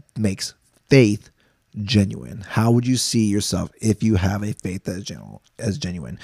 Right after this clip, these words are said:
The question I usually ask is, um, what am I doing well? What could I be doing better?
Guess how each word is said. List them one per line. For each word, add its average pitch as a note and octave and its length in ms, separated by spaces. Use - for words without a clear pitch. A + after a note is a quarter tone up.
The A2 100
question B2 380
I A#2 60
usually G#2+ 400
ask F2+ 400
is, F2 400
um, E2 440
what A2 200
am A2 100
I G#2+ 80
doing G2+ 300
well? F#2+ 240
What F#2 140
could F#2 120
I - 20
be F2+ 60
doing F2+ 260
better? G2+ 340